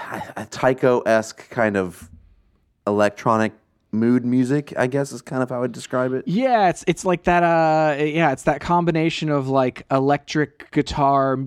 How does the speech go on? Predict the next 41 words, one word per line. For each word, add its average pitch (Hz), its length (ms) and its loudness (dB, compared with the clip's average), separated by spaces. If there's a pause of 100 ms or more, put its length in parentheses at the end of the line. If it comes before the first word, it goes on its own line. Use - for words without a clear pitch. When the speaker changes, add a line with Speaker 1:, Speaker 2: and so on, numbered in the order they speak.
Speaker 2:
palm 147 260 2
muted 143 260 0
electric 135 380 -2
guitar, 135 560 0
and, 123 180 -6
like, 117 280 -4
and, 123 280 -6
and 127 160 -4
other, 127 280 0
like, 117 240 -2
bit 131 160 -2
crushed - 320 -6
elements 120 480 -6
and 123 100 -8
stuff. - 260 -8
Yeah, 139 200 0
it's - 100 -12
super 247 300 0
cool. 170 380 4
I 104 100 -4
like 123 260 -4
it - 80 -6
a - 60 -12
lot. - 340 -10 (580)
Speaker 1:
Yeah. 90 260 -2 (720)
Speaker 2:
Yeah. - 340 0
Speaker 1:
So 180 80 6
anyway, 127 340 4 (640)
uh, 117 220 4
soundtrack 151 420 2
to 127 80 -8
Citizen 151 320 -2
Sleeper. 95 420 0 (180)
That's 120 280 4
my 107 100 2
pick 92 220 -4
of 80 60 -4
the 82 120 -4
week. 82 100 -4 (300)
Speaker 2:
<laughs> - 260 -2
I 415 160 4